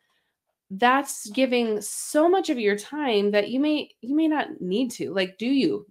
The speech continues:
do you need to be there? Do you need to be the one that shows up? And especially the leader, because they have extra responsibilities. Do you need to take a step back and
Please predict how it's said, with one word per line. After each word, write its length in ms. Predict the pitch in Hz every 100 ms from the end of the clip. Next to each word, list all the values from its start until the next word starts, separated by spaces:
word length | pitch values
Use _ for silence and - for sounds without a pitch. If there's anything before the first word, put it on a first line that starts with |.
| 180
do 80 |
you 220 | 196 247 254
need 580 | 202 185 190 233 233 202
to 120 | 208
be 160 | 214
there? 240 | 170 - 170
Do 120 | 185
you 220 | 208 233
need 320 | 247 247 269 240
to 120 | 240
be 160 | 226
the 100 | 208
one 460 | 202 202 156 156 165 - - - _
that 180 | 208 202
shows 300 | - 208 202
up? 260 | 180 175 -
And 120 | 202
especially 440 | 190 - 269 - 196
the 120 | 170
leader, 360 | 185 185 151
because 340 | 160 175 190 175
they 100 | 180
have 140 | 185
extra 280 | 175 175 170
responsibilities. 960 | 165 - 165 165 175 170 151 160 196 - - - _
Do 100 | -
you 60 | 180
need 180 | 185 202
to 100 | 208
take 340 | 214 214 214 - -
a 80 | 196
step 300 | - 208 208
back 400 | 220 175 175 -
and 360 | 196 185 180 180